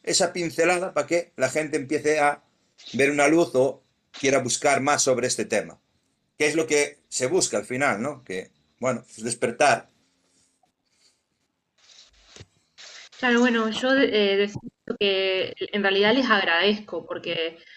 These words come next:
Speaker 2: un poco escuchándolos fue como que me fui enterando de muchas cosas que no, que no sabía. O sea, que darle las gracias.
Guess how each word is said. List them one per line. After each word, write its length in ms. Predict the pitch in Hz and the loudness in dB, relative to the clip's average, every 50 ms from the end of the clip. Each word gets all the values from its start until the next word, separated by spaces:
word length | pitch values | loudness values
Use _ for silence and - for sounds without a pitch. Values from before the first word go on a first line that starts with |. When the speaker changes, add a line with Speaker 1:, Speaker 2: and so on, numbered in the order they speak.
| - - - | -14 -12 -10
Speaker 2:
un 120 | - 202 - | -10 -4 -4
poco 180 | 214 202 226 | 0 0 0
escuchándolos 760 | - - - 202 202 196 208 214 214 202 190 196 214 208 208 _ | -2 -2 -4 -4 -2 0 0 0 0 0 0 -2 -2 -6 -12 _
fue 120 | - 202 | -10 -8
como 220 | 196 208 208 196 180 | -4 -4 -4 -4 -2
que 200 | 185 175 175 175 | -2 -2 -2 -2
me 180 | 180 180 175 - | -4 -8 -8 -4
fui 120 | - 202 | -2 -2
enterando 440 | 202 208 208 202 190 196 208 214 220 | 0 0 0 0 0 0 0 0 0
de 60 | 208 | 0
muchas 340 | 190 190 196 202 208 208 - | -2 -4 -6 -8 -10 -12 -12
cosas 460 | - - 208 214 208 - 254 269 269 269 | -8 -6 -4 -4 -4 -4 -6 -6 -6 -8
que 160 | - - 170 | -6 -6 -6
no, 560 | 165 175 180 180 190 185 180 180 175 170 170 - | -4 -4 -6 -6 -6 -6 -4 -6 -6 -8 -10 -10
que 100 | 175 170 | -10 -10
no 100 | 180 180 | -10 -10
sabía. 560 | - - 202 170 175 202 220 262 294 285 - _ _ _ _ _ _ _ _ _ _ | -8 -6 -6 -4 -2 -2 -2 -2 -4 -4 -10 _ _ _ _ _ _ _ _ _ _
O 80 | - | -12
sea, 200 | - - 190 185 | -2 0 0 0
que 120 | 185 180 175 | 2 2 2
darle 240 | 180 196 214 214 208 | 2 2 4 2 2
las 160 | 202 - 175 | 2 0 0
gracias. 520 | 185 196 220 240 - - 294 320 320 - | 0 0 0 0 -2 -6 -8 -8 -8 -10